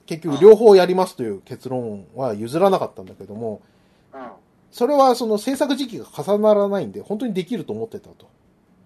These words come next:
Speaker 1: ただ、
Speaker 2: はい。
Speaker 1: なんか、その、ここがね、その、作詞、今孔明、
Speaker 2: うん。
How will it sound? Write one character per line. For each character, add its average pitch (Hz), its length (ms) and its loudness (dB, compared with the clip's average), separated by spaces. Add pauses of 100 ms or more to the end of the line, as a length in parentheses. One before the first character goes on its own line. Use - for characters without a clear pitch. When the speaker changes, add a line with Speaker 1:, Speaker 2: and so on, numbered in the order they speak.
(220)
Speaker 1:
た 262 120 -4
だ、 285 100 4
Speaker 2:
は 220 220 8 (540)
い。 - 40 -12
Speaker 1:
な 175 60 -2
ん 170 40 -10
か、 113 260 -4 (320)
そ 143 120 -10
の、 110 540 -10
こ 208 140 -8
こ 277 100 -4
が 262 120 4
ね、 160 140 -2
そ - 140 -14
の、 101 80 -14 (720)
作 - 300 -10
詞、 98 200 -18 (1300)
今 165 240 4
孔 160 240 2
明、 123 140 -2
Speaker 2:
う - 20 -4 (140)
ん。 92 60 -16